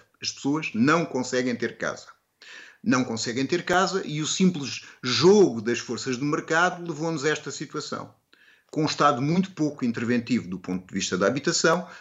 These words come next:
tanto na construção como na regulação. Estas medidas do chamado aluguer coercivo existem em outros países da Europa. Existem na Dinamarca, existem em Espanha,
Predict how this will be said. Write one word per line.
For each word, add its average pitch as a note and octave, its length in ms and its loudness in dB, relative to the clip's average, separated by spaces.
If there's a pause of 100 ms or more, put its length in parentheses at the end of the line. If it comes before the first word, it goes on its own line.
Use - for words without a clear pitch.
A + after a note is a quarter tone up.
(160)
tanto F#3 320 4
na A2 120 0
construção D#3+ 720 -4 (100)
como C#3+ 300 0
na C#3 160 0
regulação. B2 720 -4 (1040)
Estas F#3+ 400 2
medidas B2 800 -2
do F#2 180 -10
chamado G#2+ 600 2 (120)
aluguer D3 600 2
coercivo F#2+ 920 -6 (640)
existem F3+ 720 0
em E3 120 0
outros G3 260 4
países C3 340 0
da C#3+ 60 -2
Europa. C#3+ 420 0
Existem G2+ 440 -6
na G#2+ 100 -2
Dinamarca, D#3 640 2
existem G#2+ 520 -4
em D3 40 0
Espanha, C#3+ 640 2